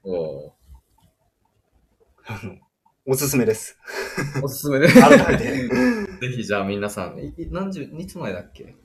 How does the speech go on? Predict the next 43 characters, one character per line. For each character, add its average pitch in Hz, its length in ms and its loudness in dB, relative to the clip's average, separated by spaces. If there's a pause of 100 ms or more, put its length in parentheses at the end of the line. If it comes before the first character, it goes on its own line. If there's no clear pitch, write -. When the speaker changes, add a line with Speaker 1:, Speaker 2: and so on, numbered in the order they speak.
(160)
Speaker 2:
九 208 140 -6
月 254 340 -4
の 92 220 -12
十 131 420 -2
何 143 240 -6
日 - 220 -12
と - 100 -16
か 85 100 -14
だ 73 60 -10
っ 69 40 -12
た - 80 -14
か - 60 -12
な？ - 100 -14 (500)
Speaker 1:
ま 202 100 -12
あ、 143 200 -8
あ、 131 100 -10
九 - 100 -16
月 170 220 -10
二 185 100 -8
十 107 220 -10
四 110 200 -8
か。 - 320 -20
Speaker 2:
う 156 100 -8
ん。 139 40 -2
Speaker 1:
ま 120 60 -4
だ 107 40 -10
も 113 100 -10
う - 20 -14
ち - 100 -20
ょ - 20 -20
っ - 60 -20
と 95 60 -14
あ 87 60 -10
る 76 100 -14
も 71 100 -20
ん - 20 -20
ね。 87 80 -20
Speaker 2:
も 151 100 -10
う - 20 -10
ち 196 80 0
ょ - 20 -2
っ - 40 -4
と、 - 180 -8